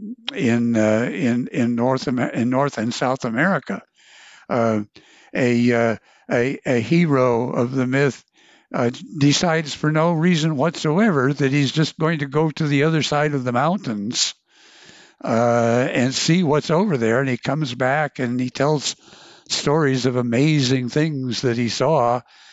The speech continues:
And then the children of the, of the community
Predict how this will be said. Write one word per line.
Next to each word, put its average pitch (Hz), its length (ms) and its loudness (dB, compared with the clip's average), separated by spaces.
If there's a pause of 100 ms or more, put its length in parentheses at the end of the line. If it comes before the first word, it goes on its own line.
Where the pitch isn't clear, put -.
(280)
And 120 180 0
then 127 460 0
the 123 120 2
children 147 520 0
of 120 180 0
the, 113 400 2
of 110 240 -4
the 107 220 -2
community 120 840 -2